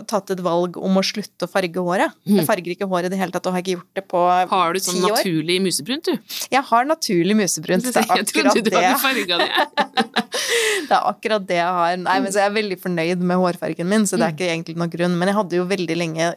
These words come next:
Speaker 1: knall rødt hår.
Speaker 2: Mm.
Speaker 1: Det var jo litt mer sånn statement, eh, hår.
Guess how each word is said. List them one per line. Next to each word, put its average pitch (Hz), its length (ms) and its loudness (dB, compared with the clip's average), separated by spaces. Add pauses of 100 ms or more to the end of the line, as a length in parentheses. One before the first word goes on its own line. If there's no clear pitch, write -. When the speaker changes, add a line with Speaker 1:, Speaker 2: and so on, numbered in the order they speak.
Speaker 1:
knall 175 400 -2
rødt 269 380 -4
hår. 156 220 2 (100)
Speaker 2:
Mm. 196 240 2 (180)
Speaker 1:
Det 220 220 2
var 165 200 2
jo 170 220 2
litt 175 280 -4
mer 160 120 0
sånn 170 260 0
statement, 160 680 -2 (140)
eh, 170 300 2
hår. 220 300 2